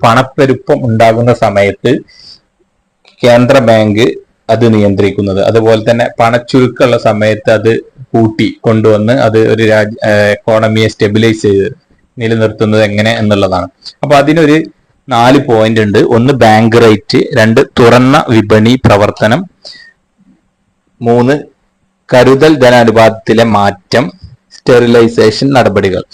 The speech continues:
ഇത് നിർബന്ധമായിട്ടും നമ്മളെ പരീക്ഷയ്ക്ക് പോകുന്നവരെ അത് മനസ്സിലാക്കി വെക്കണം. എന്നാൽ മാത്രമേ ഇത് നല്ല രീതിയിൽ എഴുതാൻ സാധിക്കുകയുള്ളൂ.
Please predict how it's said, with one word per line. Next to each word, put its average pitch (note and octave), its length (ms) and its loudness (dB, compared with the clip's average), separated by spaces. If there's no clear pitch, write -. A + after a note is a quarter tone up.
ഇത് D3+ 340 -2
നിർബന്ധമായിട്ടും C3 840 0
നമ്മളെ A2+ 260 0
പരീക്ഷയ്ക്ക് A2 500 -2
പോകുന്നവരെ G#2+ 520 0
അത് A2 120 0
മനസ്സിലാക്കി G#2+ 640 -2
വെക്കണം. G#2 400 -4
എന്നാൽ A#2 280 2
മാത്രമേ A2+ 600 0
ഇത് A2 80 -2
നല്ല A2 300 2
രീതിയിൽ G#2 500 0
എഴുതാൻ G#2+ 480 2
സാധിക്കുകയുള്ളൂ. G2+ 760 -2